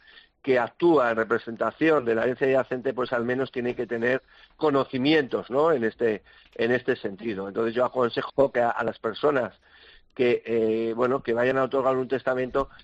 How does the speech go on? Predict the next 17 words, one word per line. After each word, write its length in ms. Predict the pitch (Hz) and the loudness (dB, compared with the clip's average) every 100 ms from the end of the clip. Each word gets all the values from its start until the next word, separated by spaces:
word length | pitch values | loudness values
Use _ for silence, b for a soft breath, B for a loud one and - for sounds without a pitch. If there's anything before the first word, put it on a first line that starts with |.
| - | -4
que 100 | 123 | -4
sí 140 | - | -2
que 180 | 139 147 | 0 -2
fijen 500 | 156 156 151 151 156 _ | 0 0 2 2 0 _
a 140 | 127 | -2
alguien 240 | 127 131 135 | 0 0 2
con 180 | 147 | 0
conocimiento 840 | 131 139 135 - 135 139 127 143 139 _ _ | 0 0 0 -2 0 0 2 -2 -2 _ _
que 120 | 117 | -8
pueda 480 | - 131 139 135 - b b _ | 0 2 4 2 -2 b b _
ejercitar 580 | 117 - 123 123 135 131 | -4 -2 -2 0 2 4
el 100 | 127 | 4
día 160 | 139 | 2
de 120 | 135 131 | 2 2
mañana 400 | 131 139 139 131 | 2 2 0 0
esas 240 | 135 123 | -2 -4
funciones 580 | 127 120 - 135 139 | -8 -6 -2 0 0